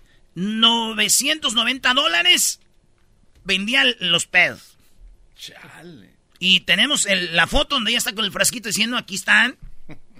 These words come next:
Speaker 1: mis, mis, mis, <laughs> mis pedos". Entonces, esta morra dijo, "¿Qué hago?".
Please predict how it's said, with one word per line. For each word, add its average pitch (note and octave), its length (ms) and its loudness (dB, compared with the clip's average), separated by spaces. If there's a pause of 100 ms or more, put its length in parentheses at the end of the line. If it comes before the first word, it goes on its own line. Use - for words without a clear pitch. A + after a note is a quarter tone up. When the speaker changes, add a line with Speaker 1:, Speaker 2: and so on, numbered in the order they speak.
(300)
Speaker 1:
mis, D3+ 320 -6
mis, D#3 280 -6
mis, D3 380 -8 (120)
<laughs> - 120 -8
mis F#3 200 -6
pedos". B2+ 340 0 (420)
Entonces, - 340 -6
esta E4+ 280 4
morra D4 440 4 (1200)
dijo, G#3+ 360 -2
"¿Qué G#3+ 140 -2
hago?". C4+ 400 2